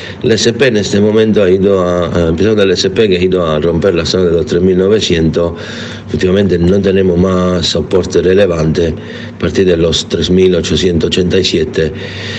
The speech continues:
hasta los tres mil ochocientos treinta y tres mil ochocientos. No tenemos,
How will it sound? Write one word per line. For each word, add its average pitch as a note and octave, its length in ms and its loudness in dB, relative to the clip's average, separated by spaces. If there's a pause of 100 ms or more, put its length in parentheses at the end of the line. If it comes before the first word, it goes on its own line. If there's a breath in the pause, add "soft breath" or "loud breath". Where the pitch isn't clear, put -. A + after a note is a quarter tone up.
(140 loud breath)
hasta F2 280 -2
los E2+ 160 0
tres F2 180 0
mil F#2 400 2
ochocientos D#2+ 880 -2
treinta D#2+ 640 0
y E2 140 0
tres E2+ 200 -2
mil F2 300 2 (140)
ochocientos. E2 800 -2 (420 loud breath)
No F#2 260 4
tenemos, E2+ 1040 2